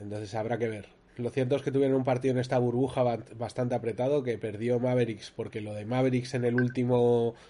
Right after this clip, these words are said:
en lo que llaman los americanos el clutch time, es vergonzoso. O sea, yo creo que han ganado un partido de veinte. Eh, estuvieron muy cerca, pero yo creo que en estos playoffs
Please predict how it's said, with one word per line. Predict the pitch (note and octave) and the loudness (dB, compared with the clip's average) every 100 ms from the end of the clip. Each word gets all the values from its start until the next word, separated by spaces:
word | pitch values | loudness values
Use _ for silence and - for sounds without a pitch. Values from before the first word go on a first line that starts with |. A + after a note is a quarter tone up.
| - - - - | -20 -20 -14 -8
en | A2+ A2+ A2+ | -4 -2 -2
lo | A2 | -2
que | A2+ | 0
llaman | B2 B2+ | 2 2
los | B2+ | 2
americanos | B2+ A#2 B2 A#2+ | 2 2 2 2
el | A#2+ | 0
clutch | G#2+ A#2+ - - | 0 -2 -2 -6
time, | - A#2+ A2+ G#2+ G#2+ | 2 4 4 0 -4
es | |
vergonzoso. | G#2 A2+ G#2 G2+ B2 A#2+ D3+ E3+ | -2 -2 -4 -6 -4 0 -2 -2
O | B2+ | -8
sea, | G#2 G2 | -12 -10
yo | G2+ G#2+ | -10 -4
creo | A2+ A2 | -2 -2
que | A2+ A2+ A2+ A2+ A2+ | -2 -4 -4 -4 -4
han | A#2+ | -2
ganado | A#2+ A#2+ B2 | 0 2 2
un | A#2+ | 2
partido | A#2+ A2 - B2+ A#2+ | 0 -2 -2 2 2
de | A#2 A2+ A2+ A2 | 2 0 -2 -2
veinte. | A2+ B2 C3 D#3 - - - - - _ _ _ _ _ - | -2 -4 -2 -4 -4 -18 -20 -20 -20 _ _ _ _ _ -10
Eh, | G#2 G2 G2+ F#2+ F#2+ - - - | -8 -8 -10 -12 -14 -16 -18 -20
estuvieron | - A#2+ A#2 C3 | -8 -2 0 2
muy | C#3+ C3 | 2 2
cerca, | D3 C3+ D#3 D#3 | 2 4 4 4
pero | A#2 A2+ | 2 -2
yo | A2 A2+ | -4 -4
creo | A2+ A#2+ A#2+ | -2 0 2
que | B2 A#2 A#2 | 0 0 0
en | A2+ | -2
estos | B2 - B2+ | -2 -2 -4
playoffs | B2+ B2 A#2 A#2+ B2+ B2+ | 0 0 2 2 0 -4